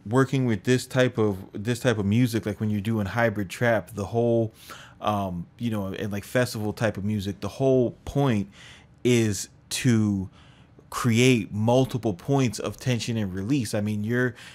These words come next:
the people that, that you're, um, targeting this music to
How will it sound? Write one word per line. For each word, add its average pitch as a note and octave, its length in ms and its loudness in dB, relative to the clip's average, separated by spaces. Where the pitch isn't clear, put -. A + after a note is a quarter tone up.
the G#2 220 -6
people C#3 440 0
that, G#2 280 -2
that G#2+ 300 -6
you're, A#2 340 -4
um, F#2 320 -4
targeting C3 480 4
this G#2+ 160 0
music A2+ 560 2
to G2 380 -2